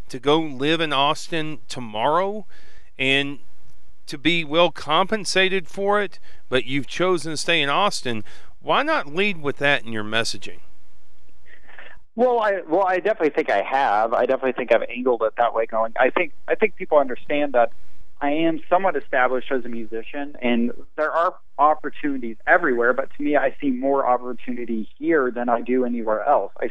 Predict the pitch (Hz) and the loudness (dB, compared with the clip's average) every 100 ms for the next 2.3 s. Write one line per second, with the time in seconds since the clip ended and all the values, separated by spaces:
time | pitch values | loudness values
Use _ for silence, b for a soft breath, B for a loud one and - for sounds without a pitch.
0 | - 131 131 - 117 120 - 120 113 110 | -2 2 2 2 0 0 0 -4 0 0
1 | 110 113 - 135 131 101 104 117 113 139 | 0 -2 -2 -2 0 0 0 0 0 0
2 | 120 127 135 | -2 0 0